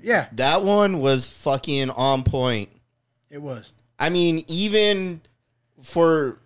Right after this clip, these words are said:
Speaker 2: even at the press conference, like, where they were, you know, kind of doing, like, the hype where they, I mean, Cody fucking showed up and they were doing the whoa. And,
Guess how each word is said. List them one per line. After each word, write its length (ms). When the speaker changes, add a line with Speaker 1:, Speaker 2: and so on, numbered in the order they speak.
Speaker 2:
even 480
at 160
the 100
press 400
conference, 840
like, 180
where 120
they 120
were, 380
you 100
know, 120
kind 220
of 100
doing, 360
like, 160
the 80
hype 380
where 120
they, 340
I 80
mean, 160
Cody 320
fucking 400
showed 300
up 380
and 160
they 100
were 140
doing 340
the 80
whoa. 640
And, 600